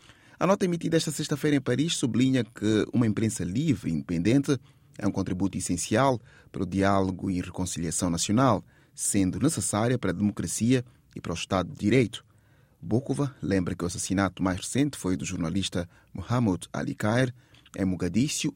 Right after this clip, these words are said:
a doze de agosto. O profissional, de vinte e três anos, escreveu para o site hori al media ponto com após ter sido locutor da rádio Voz da Democracia,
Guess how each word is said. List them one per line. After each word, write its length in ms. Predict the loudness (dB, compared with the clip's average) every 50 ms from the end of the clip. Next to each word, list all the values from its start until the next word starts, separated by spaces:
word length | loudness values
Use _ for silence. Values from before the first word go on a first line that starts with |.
| _ _
a 100 | -8 -8
doze 480 | -6 0 2 2 2 2 0 -2 -4 -6
de 140 | -4 -4
agosto. 480 | -4 2 4 6 6 4 2 -2 -8 -12 -12 _ _ _ _ _ -20 _ -20 _ -20 -20 -20 _ _
O 60 | -4
profissional, 600 | -4 -4 -2 -2 -2 0 2 4 4 4 4 2
de 80 | 0 -2
vinte 160 | -6 -6 -8
e 20 | -8
três 260 | -8 -8 -4 0 2
anos, 280 | 4 4 4 0 -2 -8 _ _ _ _ _ _
escreveu 340 | -12 -4 -2 2 2 2 2
para 140 | 4 0 0
o 40 | 0
site 580 | 2 2 4 4 4 2 2 0 0 0 0 -4 _ _ _ -20 -10 -4
hori 440 | 0 2 2 4 4 4 2 2 0 -2
al 240 | -2 0 0 2
media 420 | 2 2 2 2 0 -2 -2 -2 -4 -8 _ _ _ _ -20 -6
ponto 240 | _ 0 0 0 0
com 320 | 2 4 4 4 4 0 -4 -8 -18 -20 -12 -12
após 300 | -10 -2 0 0 0 2
ter 160 | 0 -2 -4
sido 240 | -2 -4 -4 -2 -4
locutor 460 | -4 -4 -6 -4 0 2 2 2 2
da 120 | 0 -4
rádio 480 | -4 -2 0 0 0 0 -2 -4 -6 -6 -8 -12
Voz 380 | -12 -4 -2 -2 0 0 -2
da 80 | -2 -2
Democracia, 680 | -2 -2 -2 -2 -2 -4 -6 -2 -2 0 0 0